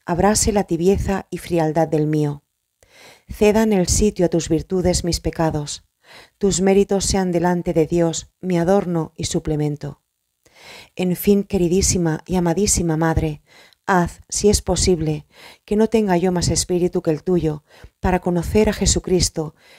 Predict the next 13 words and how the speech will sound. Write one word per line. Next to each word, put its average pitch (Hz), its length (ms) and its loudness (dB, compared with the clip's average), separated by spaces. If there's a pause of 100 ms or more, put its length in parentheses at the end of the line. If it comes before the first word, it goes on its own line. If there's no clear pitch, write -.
(120)
y 190 120 2
entender 185 640 2
sus - 280 -2
divinas 170 420 2
voluntades, 156 800 -2 (560)
que 202 100 -4
no 214 140 2
tenga 214 260 2
más 180 240 0
alma 180 240 0
que 170 100 -2
la 156 120 0
tuya 156 440 -2